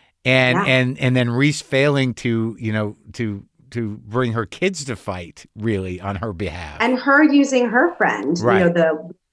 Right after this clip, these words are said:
Speaker 2: the woman that's adopted, Rosemary's character.
Speaker 1: Rosemary, yeah.
Speaker 2: Using that ki-, so it was like we were both working through these kind of,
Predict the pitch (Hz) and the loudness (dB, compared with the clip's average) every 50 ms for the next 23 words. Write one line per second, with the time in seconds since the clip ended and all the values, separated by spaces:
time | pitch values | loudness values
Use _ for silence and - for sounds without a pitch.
0 | _ _ - 175 170 170 - - 170 175 185 180 175 175 165 170 - 175 165 165 | _ _ 0 2 2 2 0 -2 0 2 2 4 4 4 2 2 0 -2 -2 0
1 | 175 165 170 190 - - - 160 135 123 131 - - - _ _ _ _ _ _ | 2 2 2 2 2 -2 -4 -2 -2 0 -2 -4 -6 -10 _ _ _ _ _ _
2 | - 165 160 151 160 165 160 170 170 170 - - 175 135 120 123 - - 107 110 | -6 -4 -4 -4 -4 -2 0 0 0 0 -2 -6 -6 -6 -6 -6 -6 -2 0 0
3 | 110 104 104 110 101 101 95 92 98 90 185 190 190 - 185 175 175 165 170 175 | 0 2 0 0 0 0 0 0 0 0 2 0 0 2 4 2 4 4 4 2
4 | 170 180 185 180 180 - - - _ - 190 180 175 - 214 208 196 202 220 196 | 4 4 4 4 2 0 -8 -16 _ -6 -6 -4 0 4 4 4 4 4 2 4
5 | 202 214 196 - 214 214 202 208 202 190 226 202 - - 170 170 185 190 185 185 | 4 2 2 2 0 4 4 4 4 4 4 2 2 0 0 2 2 2 2 2
6 | - 185 175 170 175 - - - 175 180 180 175 175 170 156 143 151 143 139 131 | 0 2 2 2 2 0 -6 -2 2 4 6 6 6 4 4 2 0 2 2 2
7 | 135 131 - _ - - 165 151 147 135 131 131 127 | 0 -2 -6 _ -12 -8 -4 -4 -4 -2 -4 -6 -6